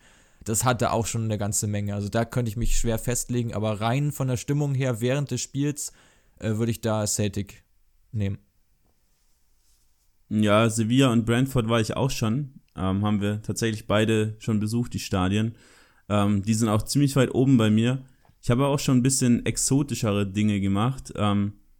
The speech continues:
Speaker 2: beim einen hast du auch ein bisschen mitgeholfen, Mats. Ich war in New York, war bei meinem ersten Tag, ähm, im, im Eishockey bei den Rangers, im Stadtzentrum im Madison Square Garden.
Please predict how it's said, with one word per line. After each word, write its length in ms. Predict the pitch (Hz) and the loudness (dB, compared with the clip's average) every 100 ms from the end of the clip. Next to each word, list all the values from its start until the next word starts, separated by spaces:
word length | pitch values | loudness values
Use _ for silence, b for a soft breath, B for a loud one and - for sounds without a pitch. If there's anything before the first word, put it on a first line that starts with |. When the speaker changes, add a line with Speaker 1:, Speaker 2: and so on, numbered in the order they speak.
| _ - | _ -2
Speaker 2:
beim 160 | 104 | 2
einen 180 | 92 131 | 4 4
hast 180 | 131 131 | 4 4
du 60 | 147 | 0
auch 60 | |
ein 40 | 139 | 2
bisschen 260 | 135 117 | 2 4
mitgeholfen, 560 | 135 135 113 104 101 104 | 2 2 2 2 2 0
Mats. 260 | 110 131 117 | 0 0 -6
Ich 160 | - | -2
war 140 | 113 117 | 2 4
in 100 | 113 | 4
New 80 | |
York, 420 | 107 107 120 160 - | 4 2 2 -2 -2
war 120 | 117 | 0
bei 80 | 117 | 2
meinem 220 | 113 107 | 2 2
ersten 400 | 110 127 - 113 | 2 0 -2 -2
Tag, 400 | 117 113 151 - b b b b b | 0 0 -2 -8 b b b b b
ähm, 540 | 107 117 117 113 117 - _ _ _ _ | 2 4 4 4 0 -8 _ _ _ _
im, 400 | - 113 110 98 | 2 4 6 4
im 120 | 85 | 2
Eishockey 500 | 85 120 135 123 123 | 2 2 2 0 0
bei 140 | 113 107 | 0 2
den 240 | 110 104 | 2 2
Rangers, 720 | 104 127 127 113 131 - - - _ _ _ _ _ _ _ _ - | 2 2 2 0 -2 -6 -10 -20 _ _ _ _ _ _ _ _ -2
im 180 | 113 110 | 0 2
Stadtzentrum 720 | - 110 - 123 123 127 113 | 2 0 2 4 4 2 2
im 60 | |
Madison 320 | 110 110 110 110 | 2 2 -2 -4
Square 400 | - 110 110 117 | -4 -2 0 2
Garden. 400 | 113 127 135 | 0 0 -2